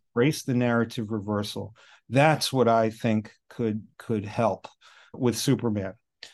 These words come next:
What are all the questions one would ask of Superman? Why do you draw the line at pulling cats out of trees and saving the occasional locomotive when I am surrounded by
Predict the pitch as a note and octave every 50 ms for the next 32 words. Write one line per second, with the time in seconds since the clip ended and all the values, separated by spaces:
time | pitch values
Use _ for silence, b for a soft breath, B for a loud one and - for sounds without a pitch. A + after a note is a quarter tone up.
0 | B B B B - - B2+ C3+ - - C#3+ C3 E3 E3+ F3 E3+ E3+ D#3+ C#3 C#3
1 | E3 F3+ F#3+ F#3+ E3 D#3+ D#3+ - - - D3 C3+ C3 - - - - A#2+ A2+ A2
2 | G#2+ A2+ A2+ A#2 A#2 A#2 A#2+ A#2 A2+ G#2+ G#2+ G2+ G2+ G#2 G2 F2+ F2+ - - -
3 | - - - - - _ - - - - - C#3+ A#2+ G#2 - - C#3+ C#3+ C#3 D3
4 | A2+ G#2+ G#2 G#2 A2 - A2 _ _ _ - - C#3+ B2 B2 D3+ F3 G3+ G3+ G#3
5 | F#3+ F3+ D#3 C3 G#2 A#2 B2 C#3 D#3 D#3 D#3+ C3+ C3+ B2+ B2+ C#3 C#3+ C#3+ C3+ B2+
6 | A#2+ A2+ A2+ A2+ _ - D3+ C#3+ C#3 C3+ C3 C3 - - C3+ C#3 C#3+ D3+ D3+ -
7 | C#3+ C#3 C3+ C3+ B2 A#2+ _ - - - C#3+ C3 A#2+ A2 A2 A2 A#2 A2+ A2+ -
8 | - - - C#3+ C#3 A#2+ A#2 A#2+ A#2+ B2 A#2+ A2 C3 - - D#3+ D3 D3 C#3+ C3+
9 | D3 C#3+ C#3+ C#3 C#3 C3 G#2+ - C#3 B2+ B2 A#2+ G#2+ B2 B2+ A#2+ A#2+ A#2+ B2 C3+
10 | D3 C#3 D3 B2+ A#2+ A2+ A2 A2 A2 A2 A2+ A2 - _ _ _ _ _ b b
11 | b b b b b D3+ C#3+ C#3 C#3 C3+ C3 C3+ C3 C#3+ D3+ D#3 F3 F#3+ F#3+ F3
12 | D#3+ C#3+ - - - C#3 C3 C3+ C3+ C3+ C#3 C#3 B2+ C3 B2 A2 A#2+ A#2+ A#2